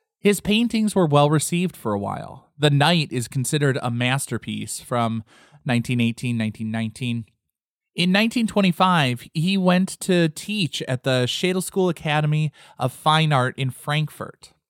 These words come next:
In nineteen twenty-seven, he won multiple awards. He was given the Honorary Empire Prize for German Art and the Gold Medal of the City of Dusseldorf. The National Gallery of Art in Berlin began acquiring his paintings.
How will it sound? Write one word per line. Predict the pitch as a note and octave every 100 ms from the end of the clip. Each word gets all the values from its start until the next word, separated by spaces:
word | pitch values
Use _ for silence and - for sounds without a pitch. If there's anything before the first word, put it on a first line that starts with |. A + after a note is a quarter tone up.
| _ _ _ -
In | C3+
nineteen | D3 D#3+ F#3+ E3+
twenty-seven, | - E3+ D#3 E3+ F#3 D3
he | C#3
won | B2+ C#3
multiple | B2 C#3+ E3+ G3+ A3
awards. | C3+ A2+ C#3+ A#2 G2+ - - -
He | -
was | F#3 D#3+
given | A3+ A#3
the | F#3+ E3+
Honorary | D#3 F3+ F#3+ F#3 F#3 F3 -
Empire | E3 D#3+ D3 B2
Prize | - A#2+ A2+ G#2+ G#2+
for | - - B2 A#2
German | - D3 D3 C3+ -
Art | B2 A2+ G2+ -
and | A2 G#2+
the | A#2+
Gold | A2+ D#3+ F3+ D3+
Medal | C#3+ D#3+ C#3 A2+
of |
the | G#2+
City | - D3 C3
of | A2
Dusseldorf. | - C3+ - A2+ G2 F2 - - _ _ _ _ _ _ _
The | C3+ D#3
National | E3+ F#3 G#3+ - G3
Gallery | D#3 D3 D#3 F#3 F3+ E3
of | C3+
Art | - C3+ D3+ D3+
in | C3
Berlin | A#2+ B2 A#2 D3 D3+ A2+
began | G#2+ C3 C3
acquiring | - - C3+ D3+ D3
his | C3 -
paintings. | - D3 E3 A2 - - -